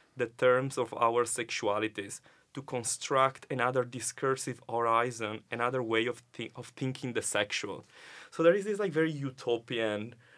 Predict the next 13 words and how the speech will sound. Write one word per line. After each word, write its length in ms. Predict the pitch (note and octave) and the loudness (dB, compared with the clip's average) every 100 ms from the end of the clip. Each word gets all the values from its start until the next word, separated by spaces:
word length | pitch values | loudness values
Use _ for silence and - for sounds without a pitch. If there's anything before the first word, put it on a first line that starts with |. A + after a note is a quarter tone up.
| - - | -12 0
um, 880 | A#2+ G#2 G2+ G2 F#2 F#2+ G2 G#2 - _ _ _ _ _ _ _ _ _ _ | 4 6 4 2 -2 -6 -12 -16 -20 _ _ _ _ _ _ _ _ _ _
trust 800 | - - A#2+ A2+ - - - - - - | -8 0 0 0 -6 -8 -8 -18 -6 0
in 240 | A2 A2 | 2 4
this, 540 | A2 G#2+ G#2+ - - - | 4 4 2 -4 -12 -6
uh, 220 | A2 G#2+ A2 | -2 -2 -4
discourse 580 | A2 D3 C#3+ - A2 G#2+ | -6 -4 -4 0 0 0
that 160 | - C3+ | -2 -2
has 240 | C#3+ C3+ | 0 -2
to 80 | D3 | -2
do 80 | C#3 | -4
with 140 | C3 | -4
something 360 | - C#3+ C#3+ C#3+ | -2 -4 -4 -6
which 240 | C3+ - | -4 -6